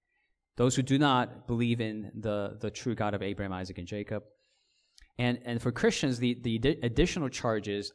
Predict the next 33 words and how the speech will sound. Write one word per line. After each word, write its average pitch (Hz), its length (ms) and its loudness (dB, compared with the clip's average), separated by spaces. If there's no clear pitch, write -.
they, 160 400 2
they 156 140 4
worship 185 400 0
a 151 80 2
criminal 160 480 0
who 120 60 0
was 127 140 2
crucified 113 480 -2
on 117 80 -2
the 131 80 -2
cross, 131 520 -8
tried 165 560 0
and 120 100 -6
found 135 260 2
guilty 160 280 2
under 135 220 2
Roman 135 320 2
law 110 400 0
and 113 200 -6
crucified. 95 760 -4
They're 135 160 0
worshiping 160 420 -2
him. 131 460 -2
And 117 100 -2
that 123 140 2
could 127 80 -2
be 135 100 4
a 135 60 6
threat - 360 2
to 127 120 0
the 104 120 0
Roman 95 400 -6
Empire. 87 480 -10